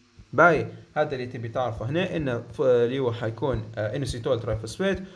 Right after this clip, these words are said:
ومعاها اللي هو حيكون الداج. شنو هو الداج؟ الداج اللي هو حيكون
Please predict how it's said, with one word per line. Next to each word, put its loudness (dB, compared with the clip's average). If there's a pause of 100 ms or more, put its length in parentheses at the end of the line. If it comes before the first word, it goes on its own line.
(120)
ومعاها 4
اللي -4
هو 2
حيكون -2 (220)
الداج. 2
شنو -2
هو 2
الداج؟ 4 (320)
الداج 4
اللي 0
هو 4
حيكون -2